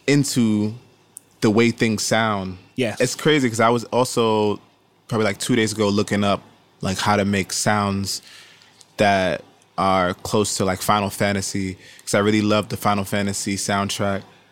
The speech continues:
Speaker 1: I, f-, I feel like video games are the key too. Like, video games, it, some people don't really pay attention to the music, but it's, it's definitely a part of what draws you in. Like, people, if you played Sonic or, or Mario as a kid,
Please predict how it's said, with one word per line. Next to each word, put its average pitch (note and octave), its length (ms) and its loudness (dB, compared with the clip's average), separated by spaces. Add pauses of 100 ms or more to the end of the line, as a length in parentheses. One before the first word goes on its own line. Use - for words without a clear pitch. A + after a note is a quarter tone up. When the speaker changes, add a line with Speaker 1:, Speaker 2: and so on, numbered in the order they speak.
(200)
Speaker 1:
I, - 60 0
f-, - 160 -6
I B2 80 4
feel E3 220 2
like E3 160 2
video C#3+ 300 2
games C3 300 0
are A2 80 2
the G2 60 0
key B2+ 280 0
too. B2+ 260 2
Like, G2 300 0 (640)
video C#3+ 380 2
games, C#3 440 2
it, A#2+ 260 -2 (760)
some E3+ 260 2
people D#3 320 2
don't B2+ 200 2
really A2+ 200 0
pay B2+ 180 0
attention - 300 -4
to D3+ 80 0
the B2+ 80 2
music, B2+ 400 2 (380)
but A2 260 2 (260)
it's, - 240 -2
it's C3+ 140 2
definitely D3 400 0
a A2+ 40 0
part B2 280 2
of G#2 160 -2
what A2+ 100 0
draws A2 360 0
you G#2+ 140 -2
in. A2+ 260 -2 (160)
Like, G#2 140 -4
people, C#3+ 440 2
if A2+ 160 -2
you B2+ 100 2
played C3 320 2
Sonic A2+ 540 -2 (200)
or, G#2 280 0
or G2 280 0
Mario G#2 460 2
as F#2+ 120 -2
a G2+ 60 -6
kid, G#2 460 0